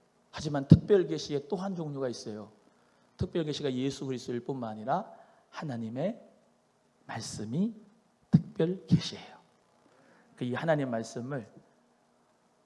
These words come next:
수면제로만 쓰지 마시고, 이 하나님의 말씀, 아유,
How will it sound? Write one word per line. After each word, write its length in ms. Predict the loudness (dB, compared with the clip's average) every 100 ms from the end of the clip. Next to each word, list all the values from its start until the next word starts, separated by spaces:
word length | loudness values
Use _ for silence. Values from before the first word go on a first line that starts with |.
| _ _
수면제로만 800 | -4 0 2 2 2 0 0 -6
쓰지 260 | -10 -10
마시고, 440 | -8 -10 -14 -18 -20 _ _ _ _ _ _ _ _ _ _ -20 _ _ _ -2
이 140 | 2
하나님의 520 | 4 6 6 4 0 0
말씀, 320 | -2 -4 -10
아유, 440 | -6 -4 -4 -8